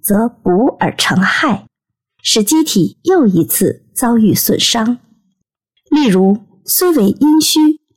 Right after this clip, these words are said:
但一味大剂养阴而不注意适度，补阴太过，反而扼伤阳气，致使人体阴寒凝重，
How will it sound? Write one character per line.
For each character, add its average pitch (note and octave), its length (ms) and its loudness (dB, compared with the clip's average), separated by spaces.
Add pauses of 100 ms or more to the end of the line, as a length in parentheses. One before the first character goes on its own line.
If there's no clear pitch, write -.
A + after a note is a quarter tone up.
(220)
但 G#3+ 400 0
一 G#3 200 4
味 C4 260 2
大 E4+ 280 -2
剂 G#3 260 0
养 - 260 -2
阴 A#3 240 0 (180)
而 - 180 -2
不 G#3 120 0
注 B3 200 0
意 G3 240 2
适 - 300 0
度， C4+ 380 -2 (260)
补 E3+ 160 0
阴 A#3 200 2
太 A#3+ 260 -2
过， G#3+ 400 -2 (200)
反 G3+ 220 2
而 - 280 0
扼 C4+ 200 2
伤 C#4 300 0
阳 G#3 260 -2
气， - 380 -2 (280)
致 - 160 -2
使 F3+ 200 0
人 F3+ 220 2
体 - 400 -2 (180)
阴 D#4 240 2
寒 G#3 400 0
凝 E3+ 200 2
重， G3 300 0